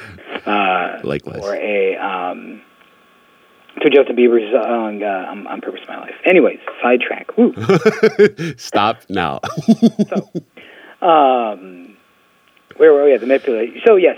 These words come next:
Speaker 1: so
Speaker 2: Yeah, yeah. Wait, hold on. Wait, wait, wait, wait. Yeah, hold on, hold on. I, I just wanna point out to the listener, <laughs> if you've never listened to the podcast show before, uh, we typically try not to go from Mass to Bieber, but sometimes these things happen.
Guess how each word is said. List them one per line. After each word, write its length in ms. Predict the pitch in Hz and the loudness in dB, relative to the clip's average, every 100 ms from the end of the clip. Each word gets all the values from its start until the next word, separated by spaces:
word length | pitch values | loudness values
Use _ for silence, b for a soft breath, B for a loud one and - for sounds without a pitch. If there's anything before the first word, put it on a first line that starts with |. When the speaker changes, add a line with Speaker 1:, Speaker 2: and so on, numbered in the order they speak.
| - | 0
Speaker 1:
so 260 | 165 147 - | 2 2 0
Speaker 2:
Yeah, 200 | 135 160 | 0 2
yeah. 220 | 165 170 160 | 2 2 4
Wait, 140 | 214 | 4
hold 180 | 190 220 | 4 4
on. 120 | 175 | 2
Wait, 420 | 165 170 180 208 220 | 2 4 4 4 6
wait, 120 | 202 | 4
wait, 200 | 175 147 | 4 4
wait. 200 | 156 151 | 4 6
Yeah, 140 | 143 | 4
hold 160 | 123 143 | 4 4
on, 140 | 131 | 2
hold 160 | 113 135 | 2 0
on. 120 | 110 | 2
I, 120 | 135 135 | 2 2
I 100 | 160 | 2
just 180 | 190 - | 0 2
wanna 220 | 190 175 | 2 2
point 260 | - 151 151 | 4 4 4
out 160 | 131 | 2
to 60 | 123 | 2
the 100 | 156 | 2
listener, 460 | 139 147 131 127 135 - | 4 4 4 4 2 0
<laughs> 160 | 113 - | -8 -8
if 140 | 107 | -4
you've 120 | 110 | -2
never 200 | 101 104 | 0 2
listened 280 | 127 139 147 | 4 2 0
to 60 | 143 | -2
the 80 | 123 | 0
podcast 540 | 101 85 85 85 - - | 0 0 -2 -4 -6 -6
show 200 | - 80 | -4 -4
before, 480 | 87 - 78 76 78 B B | -6 -6 -4 -4 -8 B B
uh, 200 | - 82 82 | -6 -4 -2
we 120 | 98 | -2
typically 480 | - 120 123 120 104 | -2 -2 -2 0 0
try 380 | - 101 101 | 0 0 2
not 380 | 101 98 95 - | 2 2 0 -2
to 220 | - - | -10 -8
go 280 | 90 90 87 | -4 -2 -2
from 480 | 85 - 90 85 85 | -4 -4 -2 -2 -2
Mass 320 | 85 87 85 | -2 -2 -4
to 120 | - 82 | -8 -6
Bieber, 380 | 85 80 76 | -4 -4 -4
but 140 | 71 73 | -6 -6
sometimes 460 | 87 82 85 80 | -6 -4 -2 -2
these 240 | 78 80 76 | -2 -4 -4
things 240 | 73 71 | -10 -12
happen. 400 | 73 71 - 71 | -12 -14 -16 -20